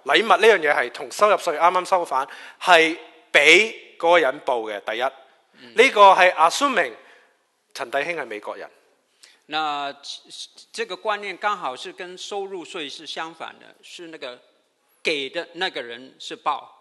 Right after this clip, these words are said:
Speaker 2: 那假設這個給的人呢，他不是美國公民或是綠卡。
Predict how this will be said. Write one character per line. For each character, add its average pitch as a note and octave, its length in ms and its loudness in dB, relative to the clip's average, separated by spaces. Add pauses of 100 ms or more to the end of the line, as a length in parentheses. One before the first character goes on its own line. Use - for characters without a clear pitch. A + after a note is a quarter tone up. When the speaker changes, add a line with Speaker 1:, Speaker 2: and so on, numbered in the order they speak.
(500)
Speaker 2:
那 D#3 300 -4
假 C3 320 -6
設 F3+ 280 -6
這 G3 160 -12
個 D3+ 180 -10
給 B2 320 -10
的 C#3+ 120 -12
人 C3 220 -14
呢， C3+ 300 -14
他 F3+ 180 -6
不 D3 180 -16
是 D#3+ 180 -16
美 A#2 200 -16
國 A#2 140 -12
公 C#3 220 -16
民 A2+ 280 -20 (100)
或 C3+ 120 -18
是 B2 160 -20
綠 A2+ 180 -20
卡。 - 140 -20